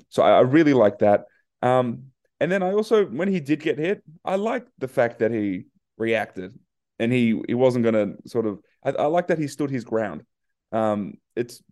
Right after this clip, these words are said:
it might be daunting for a young guy in a playoff environment. And it was Josh Richardson, who I, I guess is, he is a veteran who's sort of seasoned. Um, I get it might be tough to sort of stand up for yourself in that environment. You might be a bit scared. No, I think he, he knew that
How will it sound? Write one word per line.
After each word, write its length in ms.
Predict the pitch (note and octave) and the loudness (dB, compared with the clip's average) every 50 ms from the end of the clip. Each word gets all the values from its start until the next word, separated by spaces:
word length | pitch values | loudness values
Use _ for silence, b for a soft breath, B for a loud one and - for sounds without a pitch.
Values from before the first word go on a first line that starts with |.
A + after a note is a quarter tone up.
| _ _ _ _ _ _ - | _ _ _ _ _ _ -6
it 260 | - C3+ - - - | -6 -6 -6 -6 -4
might 300 | - C#3+ C#3+ D3 D3 D3 | 0 2 2 2 2 2
be 80 | C#3+ B2+ | 0 0
daunting 460 | A#2+ - B2+ D3 D#3 C#3 B2 G#2 G2+ | 2 2 2 0 2 0 -2 -4 -2
for 160 | - - G#2+ | 0 2 2
a 60 | G#2 | 2
young 340 | G#2 G#2 A2+ A2+ A2+ A2+ A2 | 4 4 4 4 4 4 2
guy 260 | G2+ G#2 G#2 G#2 G#2 G#2 | 4 4 4 4 4 4
in 140 | D#2+ G#2+ G#2+ | 2 0 -2
a 60 | - | -2
playoff 360 | - - A2+ A2 A2 A2 A2+ | -2 2 4 4 4 4 2
environment. 580 | A2 G2 G#2 G#2 G#2 G#2 G#2 G#2 G#2 G#2 - _ _ _ _ _ _ - | -2 -4 -2 -2 -2 -2 -4 -4 -6 -8 -10 _ _ _ _ _ _ -10
And 120 | - - | -6 -4
it 20 | |
was 100 | - - | -2 -2
Josh 220 | - B2+ A#2 A2 - | 2 2 2 2 2
Richardson, 380 | A2 G#2 A2 A2 - - F3+ | 0 -4 -4 -6 -8 -4 -2
who 200 | F#3+ C#3+ A2+ A2 - | 0 0 0 0 -2
I, 100 | F#2 - - | -2 -4 -4
I 40 | G#2+ | -2
guess 300 | A2 A2+ G#2+ G#2 - G#2+ | 0 0 0 0 0 -4
is, 200 | G2+ G2+ - - _ _ _ _ _ | -6 -8 -10 -16 _ _ _ _ _
he 120 | A#2+ B2 B2 | 0 2 4
is 120 | A#2 G#2+ | 4 2
a 40 | G#2 | 2
veteran 380 | G2+ G#2 G#2 G#2 G#2 G#2+ A2 A2+ | 2 4 2 4 4 2 2 2
who's 320 | A2+ G#2+ G#2 G2 F#2 - - _ | 2 0 0 -2 -6 -12 -20 _
sort 220 | _ - - G#2 G2 | _ -8 -6 -6 -6
of 80 | F#2 | -6
seasoned. 460 | - - G2+ G2+ G#2 G#2+ A#2 C#3 D3+ - b b b b b b b b | -6 -4 -2 -2 -2 -2 -4 -6 -8 -12 b b b b b b b b
Um, 340 | A#2 A2+ A2 A2 G#2 - - _ - | 2 2 4 2 2 -2 -4 _ -4
I 80 | A#2+ | -2
get 260 | - B2+ A#2+ - - - | 0 2 0 0 0 0
it 60 | - B2+ | -2 0
might 300 | B2+ C3 C3 B2 - - | 0 0 0 0 0 -2
be 120 | A2 G#2 | -4 -6
tough 320 | - - C3+ B2 A#2 - - | -4 -4 -4 -4 -4 -4 -4
to 200 | - G#2+ G2+ G#2 | -4 -4 -4 -2
sort 240 | - A2 A2 G#2+ G#2+ | -2 0 0 0 0
of 140 | G2+ F#2+ | -4 -8
stand 260 | - - A#2+ A2+ G#2+ A2 | -6 -4 -2 -2 0 -2
up 140 | A2+ A2+ - | -2 -4 -4
for 60 | A2 | -4
yourself 320 | G#2 G#2 - A#2 G#2 G2+ | -6 -4 -4 -4 -4 -4
in 60 | G#2 G#2+ | -4 -4
that 120 | G#2 G#2 | -4 -4
environment. 540 | G2+ G2+ G2 G2+ G#2 G#2 G#2+ G#2+ G#2+ G#2 E2+ | -6 -6 -6 -6 -6 -4 -6 -6 -6 -8 -8
You 80 | G#2 G#2+ | -8 -8
might 240 | G#2+ G#2+ G#2+ G#2+ - | -6 -6 -8 -6 -4
be 120 | G#2 G#2+ | -2 -2
a 40 | G2+ | -2
bit 180 | F#2+ F2+ D#2+ | -4 -6 -8
scared. 420 | - - - G#2+ G#2 G#2+ G#2+ G#2 G#2+ - B B B B _ _ - | -10 -8 -4 0 4 4 4 4 2 -2 B B B B _ _ -10
No, 140 | G3 G#3 B2 | -6 -2 -2
I 140 | - G2+ G2+ | 0 -2 -2
think 260 | - - C3+ B2 A#2+ | -2 -4 -4 -4 -2
he, 240 | B2 A#2 A2 G#2+ - - | -2 -2 -2 -2 -4 -4
he 160 | A#2+ A#2+ A#2 | -2 -2 -2
knew 280 | A#2 C3 C#3 C3 A#2 | 0 0 0 0 0
that 240 | G#2 G#2 G2+ G2 - | 2 2 0 0 -2